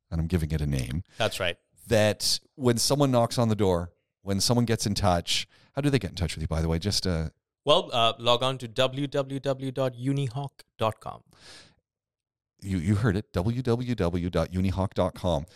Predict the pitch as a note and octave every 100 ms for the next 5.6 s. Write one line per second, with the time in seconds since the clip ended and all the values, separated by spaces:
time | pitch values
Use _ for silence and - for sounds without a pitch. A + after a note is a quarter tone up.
0 | - _ - E3 E3 D3 B2 A2 G2+ F#2+
1 | G#2+ _ A#2 G#2 G2 G2 G2 F#2+ G2+ -
2 | B2+ B2 A2+ - G#2 F#2 E2+ - - -
3 | _ _ _ _ _ _ C3+ C3+ B2+ B2
4 | G#2 A2+ A2 F#2+ F#2 F2+ C3 F2+ G#2 G#2+
5 | G#2+ F#2 F2+ E2+ D#2+